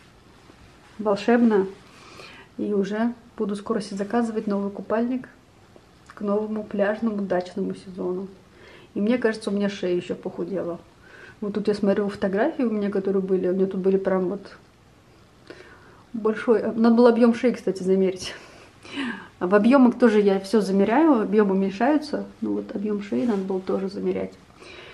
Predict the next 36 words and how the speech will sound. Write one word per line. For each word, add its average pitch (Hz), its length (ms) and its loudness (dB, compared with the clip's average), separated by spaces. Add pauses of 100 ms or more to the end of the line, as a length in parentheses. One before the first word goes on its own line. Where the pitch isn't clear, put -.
(260)
Вот, 262 260 4
так 269 160 2
что - 160 -2
на 262 120 2
новый, 247 420 2 (280)
на, 202 220 -2
на 214 420 -2
новый 220 300 0
летний 220 220 0
сезон 226 380 -2 (460)
буду 220 280 -4
вам 214 180 -2
показывать, 202 560 -6
делу-, 240 340 4
делать 254 320 4
примерку 220 420 -4
купальничков. 180 720 -6 (160)
Покажу 247 280 2
вам 208 120 0
стандартную 202 640 -2
закупку. 202 560 -2
Если 208 320 0
я 202 100 -2
попадаю 196 420 2
в 196 60 -2
Ашан, 294 360 -2
то 190 120 -8
я 254 180 0
обычно 214 540 -4
что 226 240 -2
беру? 190 400 -2 (920)
Я 240 220 0
обычно 254 380 0
всегда 226 360 0
покупаю 214 640 2
must-have 208 680 0